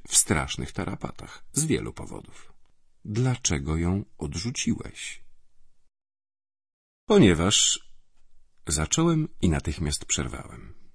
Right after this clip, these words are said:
bo przecież nie mogłem sobie w tym momencie pozwolić na najmniejszy błąd. „Tak, ponieważ nie zajmuję się zabijaniem ludzi”. Nastąpiła chwila ciszy, podczas której przeżuwała tę informację, aby w końcu ją przełknąć.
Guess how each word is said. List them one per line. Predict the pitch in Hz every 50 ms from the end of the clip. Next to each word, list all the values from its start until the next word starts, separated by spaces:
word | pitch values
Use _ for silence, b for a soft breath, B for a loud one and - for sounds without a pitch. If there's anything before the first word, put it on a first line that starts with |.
| - - - - - - - - - - - -
bo | -
przecież | - - - - - -
nie | 104 101 123
mogłem | 147 139 98 73 69
sobie | - - 78 73 76
w | -
tym | - 92 90 85
momencie | 82 78 71 69 71 69 - -
pozwolić | - 92 80 71 71 67 73 76 -
na | 90 85
najmniejszy | 82 82 82 73 71 65 58 - - -
błąd. | 127 143 147 110 - 57 - - - - - - - - - - - - - - - _ - - -
„Tak, | - 98 78 65 60 55 - 160 - - - - - - - - - - - - - - - - _ - -
ponieważ | - 143 135 113 87 82 87 80 -
nie | 110 107 113
zajmuję | 123 160 196 226 220 170 113 80 69 69
się | - 80 76
zabijaniem | 71 78 82 76 73 82 85 78 71 71 71 71 69
ludzi”. | 69 67 58 50 - - 52 - - - - - - - - - - - - - - - - - - - - - - - - -
Nastąpiła | - 73 71 - 80 78 69 - 85 73 65
chwila | - - - - 76 65 67
ciszy, | - - - 165 - - 120 -
podczas | - 78 - - - - 76 -
której | - - 82 78 76 71
przeżuwała | - - - 90 78 78 80 76 82 76 69 65
tę | - -
informację, | - 60 60 - 69 65 76 85 104 107 - - 110 82
aby | 67 65 62 58
w | - -
końcu | - 71 76 78 76 - -
ją | 57 65 71 65
przełknąć. | - - - - - - - - 50 - - - - -